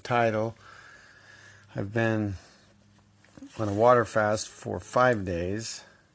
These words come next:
Um, it is definitely a food vacation. So this is day seventy-one of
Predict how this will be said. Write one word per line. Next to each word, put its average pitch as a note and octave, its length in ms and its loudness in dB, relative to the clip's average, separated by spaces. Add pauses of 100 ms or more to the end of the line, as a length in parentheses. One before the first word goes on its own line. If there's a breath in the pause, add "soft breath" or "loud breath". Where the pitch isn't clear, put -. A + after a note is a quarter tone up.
(920 loud breath)
Um, G2+ 420 -4
it F#2+ 60 -8
is G2+ 280 -8
definitely A2+ 920 -4 (280 loud breath)
a F#2 500 -6 (1700 loud breath)
food C3+ 340 -2
vacation. G#2 720 -2 (2750 loud breath)
So A#2+ 360 4
this A#2 180 0
is A2+ 140 -4
day A#2 280 4
seventy-one B2 1080 2 (1400 loud breath)
of F#2 600 -6